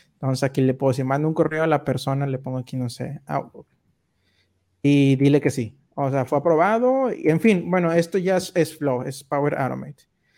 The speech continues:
Entonces, esa es una de las aplicaciones que tienen approvals,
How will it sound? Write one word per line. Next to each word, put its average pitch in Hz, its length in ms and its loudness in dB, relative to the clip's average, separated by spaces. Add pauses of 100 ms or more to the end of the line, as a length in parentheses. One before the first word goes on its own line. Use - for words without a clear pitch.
(140)
Entonces, 156 280 -6
esa 190 220 2
es 208 80 0
una 226 160 4
de 226 60 4
las 190 120 2
aplicaciones 170 560 -2
que 180 80 -6
tienen 175 440 0
approvals, 170 720 0